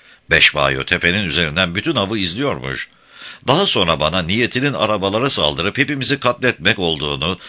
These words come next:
ama ata binişimi ve tüfekleri kullanışımı görünce vazgeçtiğini itiraf etti. "Kral Beşvayo açık sözlü bir adamdır."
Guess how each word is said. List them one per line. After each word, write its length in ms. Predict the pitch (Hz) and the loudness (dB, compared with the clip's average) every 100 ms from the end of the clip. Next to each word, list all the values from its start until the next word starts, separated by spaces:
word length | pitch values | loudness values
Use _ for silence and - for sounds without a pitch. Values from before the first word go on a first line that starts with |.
| - - | -10 -4
ama 240 | 80 71 | -2 -2
ata 240 | 76 101 82 | 0 2 4
binişimi 480 | 80 78 80 92 | 4 4 2 2
ve 100 | 80 | 0
tüfekleri 540 | - 92 92 - 87 107 | 0 -2 -4 -2 -2 -2
kullanışımı 540 | 90 87 87 87 107 | -2 -2 0 0 0
görünce 440 | 98 78 78 98 92 | -2 -2 0 0 0
vazgeçtiğini 600 | 127 104 117 - 120 113 | 0 0 0 0 -2 -4
itiraf 420 | 101 104 107 82 | -2 0 0 -2
etti. 460 | 69 - 69 60 - _ - - - - | -6 -4 -4 -4 -10 _ -20 -20 -20 -6
"Kral 320 | - 147 165 143 | 2 4 4 6
Beşvayo 480 | 139 147 170 113 | 4 4 2 2
açık 260 | 76 - - | 2 2 2
sözlü 300 | 107 82 76 | 2 0 -2
bir 80 | 73 | -2
adamdır." 680 | 69 69 65 60 58 - | 0 -2 -2 -6 -6 -12